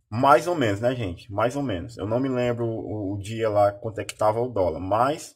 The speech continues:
na cotação de hoje tá sendo aqui por quinhentos e sessenta e sete reais e dois centavos, beleza?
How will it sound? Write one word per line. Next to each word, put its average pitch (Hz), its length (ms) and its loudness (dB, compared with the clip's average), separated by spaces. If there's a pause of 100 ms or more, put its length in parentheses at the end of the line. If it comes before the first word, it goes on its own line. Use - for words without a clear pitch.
na 101 160 0
cotação 110 460 -4
de 135 120 -4
hoje 147 440 -4 (800)
tá 110 100 4
sendo 120 220 -2
aqui 117 120 -8
por 131 260 -2
quinhentos 147 560 -4
e 131 60 -10
sessenta 120 380 -4
e 117 60 -8
sete 117 240 -6
reais 120 240 0
e - 20 -14
dois 131 180 -2
centavos, 120 400 -4
beleza? 143 400 -2